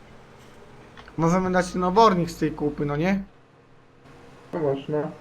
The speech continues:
Speaker 1: No może w następnym tygodniu zrobimy obornik. Następny piątek. Tutaj.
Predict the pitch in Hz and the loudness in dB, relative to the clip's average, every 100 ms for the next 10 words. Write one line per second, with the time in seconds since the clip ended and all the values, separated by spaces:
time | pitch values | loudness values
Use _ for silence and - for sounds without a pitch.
0 | - - - - - - - - 143 160 | -20 -20 -20 -20 -20 -20 -20 -12 -2 2
1 | 170 170 170 180 175 175 170 160 170 165 | 4 2 0 -2 -2 -2 0 2 2 0
2 | 151 156 151 156 160 160 160 175 190 147 | 0 0 0 0 -2 -2 0 2 2 2
3 | 139 131 - - - - - 143 143 160 | -4 -10 -18 -20 -20 -20 -14 -12 -6 -4
4 | 147 151 147 147 135 135 143 - - - | -4 -6 -6 -6 -6 -8 -12 -14 -20 -20
5 | - - - - - - _ _ _ - | -20 -20 -20 -20 -20 -20 _ _ _ -20
6 | _ - - _ - _ - 139 139 139 | _ -20 -20 _ -20 _ -6 -4 -2 -4